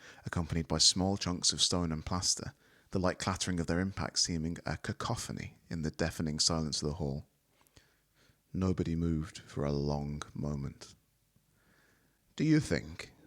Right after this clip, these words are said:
Master Artoris said gently, that you had better leave now? The man nodded, ashen-faced, hand trembling white-knuckled on the pommel of his sword.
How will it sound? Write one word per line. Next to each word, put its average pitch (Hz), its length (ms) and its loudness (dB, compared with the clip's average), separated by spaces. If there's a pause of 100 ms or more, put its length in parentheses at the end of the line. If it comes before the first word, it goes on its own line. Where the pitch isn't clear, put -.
Master - 360 -4
Artoris 71 440 -2
said 67 160 0
gently, 73 440 -6 (260)
that 95 120 4
you 95 100 4
had 98 120 4
better 95 240 6
leave 82 320 2
now? 57 260 -4 (840)
The 85 80 0
man 82 260 0
nodded, 80 380 0 (100)
ashen-faced, 80 800 0 (280)
hand 92 200 2
trembling 87 440 2
white-knuckled 87 640 0
on 73 100 -2
the 78 80 -2
pommel 82 300 0
of 73 80 -4
his 73 120 -2
sword. 78 360 0